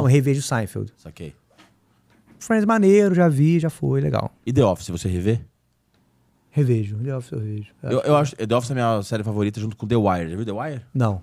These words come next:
Speaker 1: Eu sempre indico aqui, indiquei pro Marcos
Speaker 2: É.
Speaker 1: do Show e tudo mais. Aliás,
Speaker 2: Ah, é?
Speaker 1: muito importante de
Speaker 2: É.
Speaker 1: indicar uma coisa pro Marcos do Show. Mas é uma série
Speaker 2: Fleabag,
Speaker 1: brilhante.
Speaker 2: Fleabag também,
Speaker 1: Fleabag,
Speaker 2: é
Speaker 1: você ama,
Speaker 2: maravilhoso,
Speaker 1: é?
Speaker 2: muito legal, sim, muito
Speaker 1: É?
Speaker 2: foda.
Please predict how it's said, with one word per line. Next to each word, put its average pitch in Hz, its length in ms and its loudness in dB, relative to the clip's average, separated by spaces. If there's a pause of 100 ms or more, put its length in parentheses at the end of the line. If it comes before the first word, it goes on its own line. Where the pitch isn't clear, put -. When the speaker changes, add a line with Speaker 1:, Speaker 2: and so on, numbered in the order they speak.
Speaker 1:
Eu 107 160 -8
sempre 147 240 -10
indico 104 220 -4
aqui, 101 460 -6
indiquei 87 260 -12
pro 98 80 -6
Marcos 113 220 0
Speaker 2:
É. - 60 0
Speaker 1:
do - 60 -6
Show 104 360 -2
e - 20 -6
tudo 87 180 -14
mais. 90 160 -10
Aliás, 98 220 -2
Speaker 2:
Ah, 117 80 0
é? 127 220 -2
Speaker 1:
muito 104 160 -10
importante 92 420 -10
de 82 140 -10
Speaker 2:
É. - 100 -2
Speaker 1:
indicar 113 140 -4
uma 90 100 -6
coisa 87 160 -10
pro 90 60 -14
Marcos 90 160 -12
do 92 80 -10
Show. - 120 -14 (680)
Mas 98 260 -8
é 107 40 -4
uma 110 120 0
série 107 180 0
Speaker 2:
Fleabag, 104 280 -2 (100)
Speaker 1:
brilhante. 131 200 -8
Speaker 2:
Fleabag 123 520 -8
também, 107 260 -8
Speaker 1:
Fleabag, 117 200 -4
Speaker 2:
é 110 40 -8
Speaker 1:
você 110 140 -6
ama, - 60 -
Speaker 2:
maravilhoso, 107 500 2
Speaker 1:
é? 117 80 4
Speaker 2:
muito 120 200 -4
legal, 101 300 0
sim, - 180 -8
muito 101 200 -8
Speaker 1:
É? 98 100 4
Speaker 2:
foda. 101 200 -4